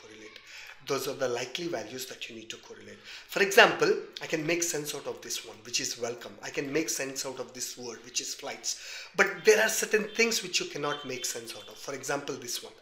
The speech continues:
So this is the most likely value that you need, that needs to be correlated. And for example, this one.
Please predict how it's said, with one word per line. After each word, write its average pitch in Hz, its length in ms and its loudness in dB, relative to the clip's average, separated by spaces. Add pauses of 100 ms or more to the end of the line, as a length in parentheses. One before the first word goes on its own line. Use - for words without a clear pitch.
(280)
So - 140 0
this 185 240 2
is 214 100 -4
the 208 100 6
most 170 360 0
likely 147 340 -4
value 123 440 -8
that - 200 -12
you 120 60 -14
need, 117 300 -16
that - 180 -10
needs 123 220 -8
to - 60 -8
be 120 100 -14
correlated. 113 500 -16 (320)
And 156 100 0
for 156 120 6
example, 147 420 4
this 123 240 -4
one. 117 80 -10